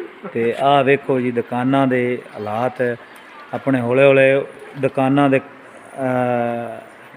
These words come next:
ਨੁਕਸਾਨ ਕਰਨਾ ਸ਼ੁਰੂ ਕਰ ਦਿੱਤਾ ਸੀ, ਆਪਣੇ ਕਬਜ਼ੇ 'ਚ ਲੈਣੀਆਂ ਸ਼ੁਰੂ ਕਰ ਦਿੱਤੀਆਂ ਨੇ।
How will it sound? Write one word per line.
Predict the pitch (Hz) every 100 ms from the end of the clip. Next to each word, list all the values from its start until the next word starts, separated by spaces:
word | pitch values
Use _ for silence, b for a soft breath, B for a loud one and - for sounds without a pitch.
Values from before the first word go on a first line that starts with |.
| - - - 135
ਨੁਕਸਾਨ | 135 131 - 135 139
ਕਰਨਾ | 135 131 131
ਸ਼ੁਰੂ | - 143
ਕਰ | 131 120
ਦਿੱਤਾ | 117 120 127 117
ਸੀ, | 113
ਆਪਣੇ | 110 120
ਕਬਜ਼ੇ | 123 110 127
'ਚ | 117
ਲੈਣੀਆਂ | 117 120 113
ਸ਼ੁਰੂ | 120
ਕਰ | 110 101
ਦਿੱਤੀਆਂ | 92 92 101
ਨੇ। | 101